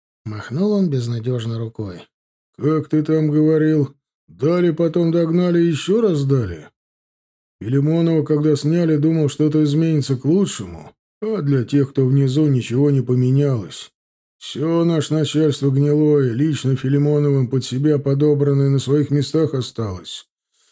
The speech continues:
Так, пожурили, пальчиком погрозили, кто-то даже выговор получил, и всё на этом.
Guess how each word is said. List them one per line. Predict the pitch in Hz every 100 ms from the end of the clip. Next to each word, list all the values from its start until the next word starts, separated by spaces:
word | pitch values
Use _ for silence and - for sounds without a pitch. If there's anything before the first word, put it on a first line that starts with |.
| _ -
Так, | 175 208 175 - -
пожурили, | 98 123 156 208 226 208 170
пальчиком | 139 180 156 - 156
погрозили, | 135 147 156 156 139 160 151
кто-то | 139 - 170 160
даже | 151 127 127
выговор | 110 151 151 143 139
получил, | - 139 135 - 117 135 165
и |
всё | 151 - 147 147
на | 139 135
этом. | 131 113 110 101 -